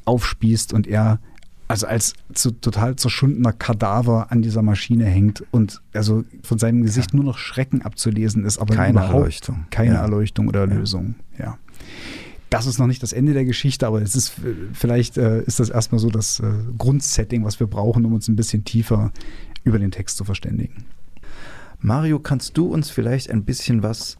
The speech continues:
Speaker 2: zum Hintergrund, zum Entstehungshintergrund der Erzählung mitteilen?
Speaker 1: Ja, ich denke, das ist, ähm,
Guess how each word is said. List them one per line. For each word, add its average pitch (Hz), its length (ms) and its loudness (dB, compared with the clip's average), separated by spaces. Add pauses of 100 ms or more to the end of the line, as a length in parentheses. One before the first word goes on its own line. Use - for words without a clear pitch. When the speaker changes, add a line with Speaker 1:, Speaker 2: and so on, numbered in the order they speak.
(420)
Speaker 2:
zum 107 320 0
Hintergrund, 101 840 0
zum 107 200 0
Entstehungshintergrund - 1500 -2 (600)
der 95 120 0
Erzählung - 540 -2 (800)
mitteilen? - 580 0
Speaker 1:
Ja, 120 240 2
ich 147 60 -4
denke, 147 220 2
das 123 100 -6
ist, 147 240 -4
ähm, 123 380 4